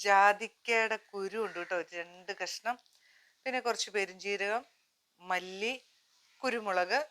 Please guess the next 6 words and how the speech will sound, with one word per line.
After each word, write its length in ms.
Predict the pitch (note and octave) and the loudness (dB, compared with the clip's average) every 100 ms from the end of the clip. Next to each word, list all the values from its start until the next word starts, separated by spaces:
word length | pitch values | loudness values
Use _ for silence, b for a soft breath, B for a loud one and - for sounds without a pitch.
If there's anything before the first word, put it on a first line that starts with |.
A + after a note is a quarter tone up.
| _ _ _ | _ _ _
പിന്നെ 160 | _ G#3+ | _ -6
കുറച്ച് 240 | G#3 G3+ G#3+ | -4 -4 -2
തേങ്ങാക്കൊത്തുണ്ട്, 720 | G3+ F#3+ G3+ G3+ G3+ F3 E3+ A3+ B3+ _ _ _ _ _ _ _ A#3+ | 0 0 -2 -4 -6 -6 -2 -2 -2 _ _ _ _ _ _ _ 4
തക്കാളി, 520 | A#3 - B3 B3+ C#4+ - | 4 8 10 10 6 2
പച്ചമുളക്, 720 | G#3+ - - A3 A3 G#3+ A#3+ D#4 - _ - | 2 2 -6 -4 0 0 0 -2 -6 _ -2
കിഴങ്ങ്, 520 | G#3 F#3+ G3 G#3 A3 | 2 4 4 0 -6